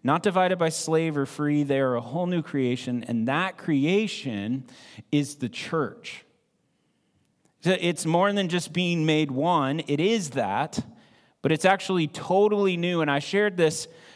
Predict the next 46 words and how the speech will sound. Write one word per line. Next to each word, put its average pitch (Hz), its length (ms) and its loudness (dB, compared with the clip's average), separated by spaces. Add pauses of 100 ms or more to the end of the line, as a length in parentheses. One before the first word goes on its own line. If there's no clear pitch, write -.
(140)
uh, 151 180 6
a 151 100 0
couple 175 320 2
of 151 80 2
weeks 180 280 -2
ago, 135 280 2
but 151 140 2
I 151 40 4
really 180 360 2
like 156 260 2
the 139 120 2
way 135 220 2
in 139 100 0
which 135 260 -4
the 123 80 -2
early 160 320 0
church 147 240 -4
father 127 380 0
Chrysostom 131 720 -2
said 113 260 -2
it. 120 80 -4
He 131 140 -2
said 143 240 0
it 127 80 -2
like 117 240 -2
this: 127 360 -2
"It 147 120 -2
is 156 160 -2
as 147 200 2
though 156 460 4
one 151 440 0
took 190 200 -4
a 147 60 2
statue 165 720 0
of 170 140 0
silver," 143 800 -2 (480)
so 123 160 -4
one 160 260 0
kind 120 300 -4
of 107 100 -8
metal, 101 420 -4
"and 147 140 0
a 147 60 0
statue 175 540 0
of 120 180 -2
lead," 139 580 0